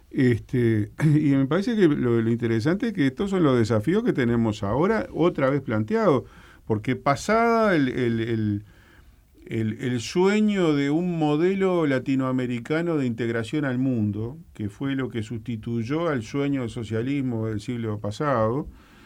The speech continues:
este, donde todos creímos en alguna medida que tal vez era posible marcar ciertas reglas de juego que nos convinieran, eh, en el estribo de Brasil y del petróleo venezolano y todo aqu-, aqu-, aquello que durante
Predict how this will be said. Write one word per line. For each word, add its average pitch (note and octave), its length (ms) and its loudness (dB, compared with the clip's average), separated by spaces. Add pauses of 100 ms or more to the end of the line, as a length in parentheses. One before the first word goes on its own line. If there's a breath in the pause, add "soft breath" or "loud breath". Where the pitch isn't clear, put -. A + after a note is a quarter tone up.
(160 loud breath)
este, A2 580 2
donde A2 540 0 (200)
todos F3 320 4
creímos C#3+ 440 2
en A#2 100 0
alguna C3+ 240 0
medida C#3 340 4
que B2 100 2
tal A#2 200 2
vez D#3 220 0
era C#3 200 2
posible C3+ 800 2 (280 soft breath)
marcar B2+ 480 2
ciertas C#3+ 420 0
reglas B2+ 300 0
de G#2+ 80 2
juego C3+ 320 0
que A2 100 0
nos A2 120 0
convinieran, B2+ 880 2 (320 loud breath)
eh, A2 320 2
en A2+ 60 0
el A2 100 -2
estribo A#2 500 0
de G#2+ 100 0
Brasil C#3+ 760 2
y G#2+ 80 4
del G2 180 0
petróleo G#2+ 560 -2
venezolano A2+ 1000 0
y G#2 100 0
todo D3+ 220 -2
aqu-, B2+ 340 -2
aqu-, A#2 300 -6
aquello C#3+ 480 -2
que A2 280 0
durante A2 640 -2